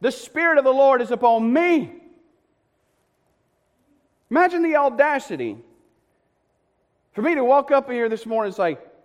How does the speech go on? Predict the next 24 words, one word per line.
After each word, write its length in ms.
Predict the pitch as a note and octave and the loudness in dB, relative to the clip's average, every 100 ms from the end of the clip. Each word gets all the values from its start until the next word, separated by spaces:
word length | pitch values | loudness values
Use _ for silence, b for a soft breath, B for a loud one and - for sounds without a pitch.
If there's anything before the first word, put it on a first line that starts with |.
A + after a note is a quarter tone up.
| _ | _
"Listen, 260 | A#3 D#4+ A3 | 0 0 0
guys, 320 | G3+ G3 F#3+ - - _ _ _ _ _ _ _ | 2 2 0 -6 -20 _ _ _ _ _ _ _
the 80 | C#3+ | -20
Spirit 300 | - C#4+ C#4 | -8 -4 -2
of 80 | |
the 40 | A#3 | 0
Lord 260 | A#3 A#3 | 2 2
is 100 | E3+ | 0
upon 340 | D#3+ F#3 E3 D3+ | -8 -4 -4 -4
me. 240 | D#3 A#2+ - _ _ _ _ _ _ _ _ _ _ _ _ _ _ _ _ _ _ _ _ _ _ _ _ _ _ _ _ _ _ _ _ _ _ - | -8 -10 -16 _ _ _ _ _ _ _ _ _ _ _ _ _ _ _ _ _ _ _ _ _ _ _ _ _ _ _ _ _ _ _ _ _ _ -2
He's 200 | D4 A#3+ | 0 2
anointed 400 | A#3 B3+ B3 G#3 | 0 2 2 2
me 480 | A3+ D#4+ D4+ C#3 - - _ _ _ _ _ _ - | 0 0 0 -4 -8 -20 _ _ _ _ _ _ -2
to 120 | A#3 | -2
preach 640 | - C#4+ C#4 D3+ - - _ _ _ _ _ _ - | 0 -2 -2 -6 -16 -20 _ _ _ _ _ _ -2
the 100 | A3 | 0
gospel 500 | A#3+ A3+ A3 - E3+ | 2 0 -4 -10 -10
to 100 | F#3+ | -6
the 100 | E3 | -8
poor. 460 | - G#3 E3 F#2 - - _ _ _ _ _ _ _ _ _ _ _ _ _ _ - | -2 0 0 -4 -14 -20 _ _ _ _ _ _ _ _ _ _ _ _ _ _ -2
He 100 | D#4 | 0
has 140 | D#4+ | 0
sent 300 | - C4 B3+ | -2 -4 -4
me 640 | A#3 C4 F#4 D#4+ G#3 B2+ | -2 0 0 0 -2 -6